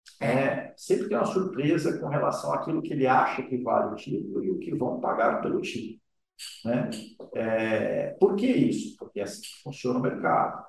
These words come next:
né? Você tá no mercado de comprar e vender, sendo um investidor pequeno, e o mercado vai te cobrar um spread pra entrar e um spread pra sair, né? Então, assim, essa é uma outra questão que você tem que olhar. Pra nós não faz isso, nós somos, né, uma,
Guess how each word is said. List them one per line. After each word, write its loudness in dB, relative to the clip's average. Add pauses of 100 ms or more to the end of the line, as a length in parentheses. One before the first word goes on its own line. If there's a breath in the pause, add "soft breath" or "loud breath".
né? -6
Você -10
tá -2
no 0
mercado 0
de -6
comprar -4
e -10
vender, 0
sendo -2
um -6
investidor -4
pequeno, -2 (840)
e 4
o 2
mercado -2
vai -2
te -10
cobrar 0
um 0
spread -2
pra -8
entrar -2 (140)
e -8
um -6
spread -2
pra -8
sair, -8 (840)
né? -6 (100)
Então, -4
assim, -4
essa -8
é -6
uma -4
outra -6
questão -12
que -14
você -14
tem -6
que -6
olhar. 0
Pra 4
nós 6
não 2
faz -2
isso, -8
nós -8
somos, -8 (440)
né, -6
uma, -6